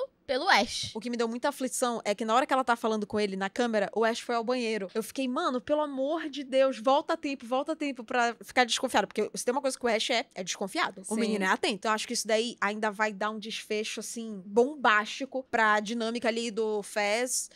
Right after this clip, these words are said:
Speaker 2: e do Ash. E o que me deixa muito chateada é porque agora ele e Alex tão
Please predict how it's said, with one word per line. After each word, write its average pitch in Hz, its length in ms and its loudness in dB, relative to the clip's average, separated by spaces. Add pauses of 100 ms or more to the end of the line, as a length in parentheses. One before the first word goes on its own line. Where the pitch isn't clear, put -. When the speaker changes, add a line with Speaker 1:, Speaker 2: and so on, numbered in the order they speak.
(200)
Speaker 2:
e 220 120 -6
do 240 180 0
Ash. 226 300 4
E 262 60 -2
o 262 60 0
que 285 120 -4
me 277 80 -4
deixa 262 220 4
muito 262 220 -2
chateada 240 720 4 (280)
é 233 140 2
porque 254 540 2
agora 262 360 2
ele 359 180 0
e - 20 0
Alex 294 520 -2
tão 403 140 -4